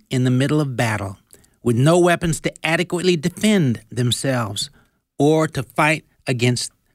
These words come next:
the kingdom of darkness. And too often, civilians simply become some of the first casualties of any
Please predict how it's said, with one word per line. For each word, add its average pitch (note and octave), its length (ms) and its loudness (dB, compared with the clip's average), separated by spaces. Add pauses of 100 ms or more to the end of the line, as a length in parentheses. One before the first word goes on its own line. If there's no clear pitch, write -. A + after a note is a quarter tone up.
the - 80 -6
kingdom B2+ 340 -2
of G#2+ 100 -2
darkness. B2 560 -4 (840)
And C3 160 2
too A3 160 4
often, D3 560 -2 (480)
civilians G3+ 600 2
simply F#3+ 260 2
become E3 320 0
some D#3 180 0
of C3+ 60 0
the C#3 60 -2
first A3 520 -2 (200)
casualties C3 760 -2
of B2+ 220 -4 (120)
any E3 440 2